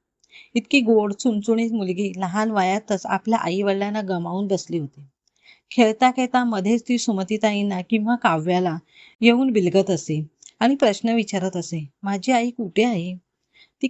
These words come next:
कधी येणार आहे मला न्यायला? बाबा मला विसरले का? त्यांना माझी आठवण येत नाही का?" एक ना दोन,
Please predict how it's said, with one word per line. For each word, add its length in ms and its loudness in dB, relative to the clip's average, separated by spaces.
कधी 260 0
येणार 340 0
आहे 340 -6
मला 260 -2
न्यायला? 440 -6
बाबा 320 0
मला 200 0
विसरले 540 -2
का? 240 -6
त्यांना 340 0
माझी 300 -2
आठवण 400 -2
येत 300 0
नाही 220 -2
का?" 220 -6
एक 280 2
ना 160 2
दोन, 260 0